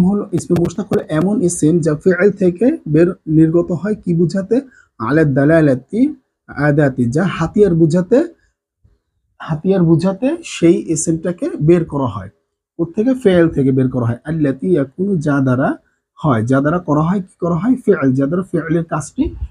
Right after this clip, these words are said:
সংগঠিত করা হয়। মিসাল, হুম, মিদ, মিবরাদুন, মিবরাদুন মানে, আহ, পরিষ্কার করা একটা যন্ত্র বোঝায়। সাউগুহু, তার সিগা কিভাবে গঠন করতে হবে, এই ইসমে আলার সিগা আমরা কিভাবে গঠন করব, সেটা হচ্ছে লা ইউসাউ,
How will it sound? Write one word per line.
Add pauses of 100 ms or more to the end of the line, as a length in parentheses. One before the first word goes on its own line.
(120)
সংগঠিত
করা
হয়।
মিসাল, (480)
হুম, (320)
মিদ, (420)
মিবরাদুন, (320)
মিবরাদুন
মানে, (400)
আহ, (160)
পরিষ্কার
করা
একটা (200)
যন্ত্র
বোঝায়। (140)
সাউগুহু,
তার
সিগা
কিভাবে
গঠন
করতে
হবে,
এই
ইসমে
আলার
সিগা
আমরা
কিভাবে (200)
গঠন
করব, (380)
সেটা
হচ্ছে
লা
ইউসাউ,